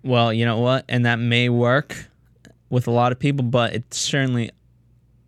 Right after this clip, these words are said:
Donald Trump's too smart to go for that. And you know what? He was, as he said to her, "You know what? You've been called a lot worse in your life." Donald Trump has been called a lot worse in his life.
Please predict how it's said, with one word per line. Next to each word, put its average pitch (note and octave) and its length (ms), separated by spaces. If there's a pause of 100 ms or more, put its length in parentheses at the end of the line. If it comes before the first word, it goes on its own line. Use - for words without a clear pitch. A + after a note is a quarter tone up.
(580)
Donald D#3 260
Trump's C3+ 240
too B2 120
smart G#2+ 320 (320)
to - 80
go - 120
for - 140
that. - 180 (100)
And B2 140
you C3+ 60
know D3 120
what? D3 100
He D3 100
was, C3 340
as A#2 220
he C3 120
said B2 280
to A#2 120
her, G#2+ 120
"You G#2+ 120
know B2+ 100
what? B2+ 200 (500)
You've C3+ 180
been C3 160
called A#2 280
a A2 40
lot G#2+ 240
worse A2+ 260
in A2 60
your - 100
life." - 160 (800)
Donald E3 260
Trump D#3+ 220
has B2+ 120
been B2 160
called A2+ 260
a A2+ 40
lot A2 200
worse A2+ 240
in A2 60
his A2 120
life. A#2+ 160